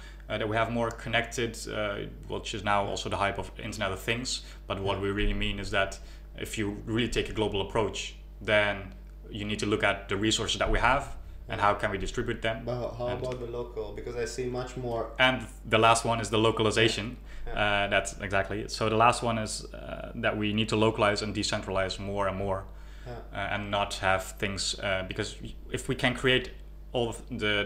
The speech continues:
Speaker 1: n-, essentials in your own neighborhood, why not? Because why ship a tomato from China to, uh, yeah, America?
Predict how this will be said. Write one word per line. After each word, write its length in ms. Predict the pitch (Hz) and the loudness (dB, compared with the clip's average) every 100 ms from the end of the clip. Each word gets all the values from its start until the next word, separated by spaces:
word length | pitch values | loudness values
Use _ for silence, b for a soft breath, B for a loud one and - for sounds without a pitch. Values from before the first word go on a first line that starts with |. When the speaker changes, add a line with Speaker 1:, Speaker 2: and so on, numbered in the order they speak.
| 101 | -2
Speaker 1:
n-, 140 | - | -4
essentials 720 | 110 - 113 - 107 98 - - - | -4 0 0 0 -2 -2 -6 -8 -6
in 200 | 107 104 | -4 -2
your 160 | 101 | 0
own 140 | 101 98 | 0 0
neighborhood, 360 | 113 117 135 - - - | 0 0 -2 -8 -14 -2
why 140 | 107 107 | 2 4
not? 260 | 92 - | 2 -4
Because 240 | 90 95 98 | -6 -6 0
why 340 | 101 101 98 | 6 6 6
ship 400 | 95 - 107 - - | 2 0 0 0 -6
a 80 | |
tomato 460 | 101 107 98 98 95 | -4 -2 0 0 0
from 320 | 92 101 95 | -4 -6 -6
China 340 | - 98 92 95 | -4 -2 -2 -6
to, 300 | - 92 92 B B B B B - | -4 -4 -4 B B B B B -10
uh, 40 | 85 | -6
yeah, 140 | 85 80 - - | -6 -8 -12 -12
America? 380 | 92 90 85 92 | -2 0 0 -2